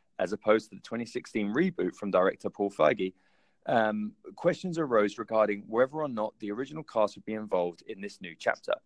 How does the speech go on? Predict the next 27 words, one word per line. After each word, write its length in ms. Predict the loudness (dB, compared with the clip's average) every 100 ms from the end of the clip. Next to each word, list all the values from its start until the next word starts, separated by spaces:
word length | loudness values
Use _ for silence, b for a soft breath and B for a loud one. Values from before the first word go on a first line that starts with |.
| _ _ _
Bill 180 | 8 8
Murray 380 | 8 2 2 -4 -10
and 120 | -12
Dan 180 | -10 -8
Aykroyd 480 | -12 -12 -8 -8 -8 _ _ -8
have 160 | -8 2
yet 240 | 2 2 -4
to 80 | -16
tease 300 | -14 -16 -8
their 200 | -6 -6
involvement, 520 | -4 -4 -4 -12 -18 _ _ _ _ _
though 380 | 4 6 4 0 -4 -2
Ernie 280 | -2 -2
Hudson 420 | -6 -6 -6 -12 -10
previously 460 | -6 -6 -6 -6
revealed 480 | -4 -2 0 -2 -4
that 140 | -12
he's 300 | -8 -6 -6
at 100 | -8
least 320 | -6 -6 -6 0
spoken 500 | 4 4 4 -4 -4
with 100 | -8
the 80 |
director 500 | 2 6 6 4 -4 -6
since 280 | -6 -8
the 100 | -4
announcement." 480 | -4 -4 -8 -14 -16